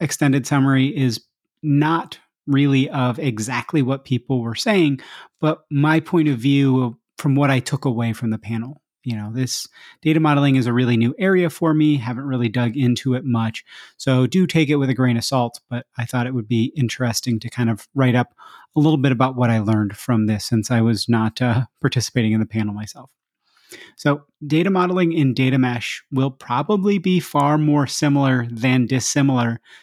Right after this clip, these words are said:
to data modeling in a more centralized world, the way a lot of people have been working. The focus on the business concepts is, is going to be crucial. Far too often, we try to start from the technical instead of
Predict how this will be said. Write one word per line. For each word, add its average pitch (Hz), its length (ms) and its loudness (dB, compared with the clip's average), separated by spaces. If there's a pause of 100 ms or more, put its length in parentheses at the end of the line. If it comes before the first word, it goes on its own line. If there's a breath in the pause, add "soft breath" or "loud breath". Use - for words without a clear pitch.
(100 loud breath)
to 139 140 0
data 135 440 0
modeling 127 640 2
in 123 200 -4
a 123 60 0
more 113 340 0
centralized 117 640 -2
world, 156 300 0 (100)
the 127 100 -4
way 123 200 2
a 139 100 -8
lot 117 280 0
of 120 80 -8
people 120 280 -8
have 120 120 -8
been 127 160 -2
working. 156 340 -2 (800 loud breath)
The 123 200 -4
focus 151 760 -2
on 135 240 2
the 131 60 0
business 165 340 0
concepts 127 600 -4
is, 123 140 -10 (160)
is 120 140 0
going 143 240 4
to 131 40 -2
be 131 120 2
crucial. 139 480 -4 (640 soft breath)
Far 156 240 0
too 190 260 0
often, 143 540 0
we 127 100 0
try 135 220 0
to 135 80 2
start 135 360 -2
from 123 300 0
the 117 80 -2
technical 123 840 -4 (300 soft breath)
instead 143 380 2
of 120 160 0